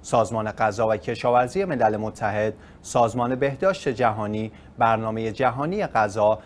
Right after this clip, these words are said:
و صندوق کودکان ملل متحد طی گزارشی اعلام کردند که میزان سوء تغذیه در کودکان یمنی در سال دو هزار و بیست میلادی بیست و دو درصد افزایش یافته است.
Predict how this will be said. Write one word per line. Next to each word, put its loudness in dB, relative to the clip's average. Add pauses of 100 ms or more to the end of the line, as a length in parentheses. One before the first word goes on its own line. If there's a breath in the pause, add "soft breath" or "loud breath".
(180 loud breath)
و 4
صندوق -2
کودکان 0
ملل 0
متحد -2
طی -2
گزارشی 0
اعلام 0
کردند 2 (300 loud breath)
که 0
میزان 0
سوء 2
تغذیه 0
در 4
کودکان -2
یمنی 0
در 4
سال -2
دو -4
هزار 0
و -2
بیست -8
میلادی 0 (320 loud breath)
بیست -4
و 2
دو 0
درصد 2
افزایش 0
یافته 2
است. 4